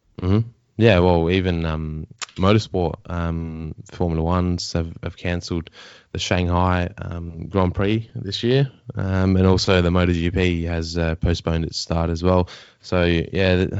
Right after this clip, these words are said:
they're taking it very seriously, um, in the sporting world. Obviously, there's a lot of money involved with, with sport, and, um, especially soccer, so they don't wanna, they don't want a team,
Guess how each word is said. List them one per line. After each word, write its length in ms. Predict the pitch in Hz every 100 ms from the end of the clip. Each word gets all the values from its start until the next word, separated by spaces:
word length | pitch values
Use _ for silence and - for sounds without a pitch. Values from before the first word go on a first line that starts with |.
| 92 -
they're 100 | 95
taking 300 | 104 123 117
it 80 | 87
very 240 | 92 92
seriously, 600 | 90 95 98 101 87 82 - -
um, 200 | 80 78
in 100 | 82
the 60 |
sporting 380 | 85 - 85 80
world. 260 | 78 90 107 - _ - - - _ _ _ -
Obviously, 600 | 90 90 - 90 85 80 - _ -
there's 160 | 110
a 60 | 110
lot 140 | 107
of 60 | 95
money 480 | 92 98 98 90 92
involved 540 | 95 90 95 98 95 85
with, 220 | 80 - _
with 120 | 82
sport, 400 | - - 87 92
and, 340 | 76 85 80 78
um, 320 | - 85 85 85
especially 380 | - 98 90 82
soccer, 320 | - 85 95
so 220 | 98 85
they 60 | 82
don't 280 | 82 87 78
wanna, 380 | 80 85 80 80 - - - - _ _
they 100 | 92
don't 120 | 87
want 140 | 95
a 40 | 87
team, 600 | - 92 92 87 78